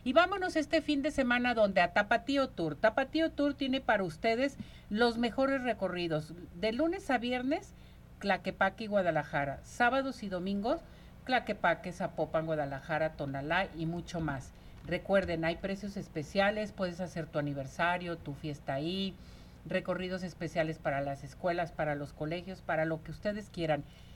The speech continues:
Llamen al treinta y tres, treinta y seis, trece, cero ocho, ochenta y siete,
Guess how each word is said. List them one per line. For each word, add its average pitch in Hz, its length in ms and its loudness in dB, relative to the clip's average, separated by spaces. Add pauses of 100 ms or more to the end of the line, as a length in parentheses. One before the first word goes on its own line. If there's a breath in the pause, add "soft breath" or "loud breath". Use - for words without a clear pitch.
(140 loud breath)
Llamen 226 420 6
al 190 120 -2
treinta 262 320 0
y 262 40 -4
tres, 202 320 0
treinta 226 360 -2
y 175 60 -2
seis, 190 340 -2
trece, 190 320 -4
cero 175 260 -2
ocho, 165 240 -2
ochenta 196 360 -2
y 156 40 -2
siete, 180 440 -4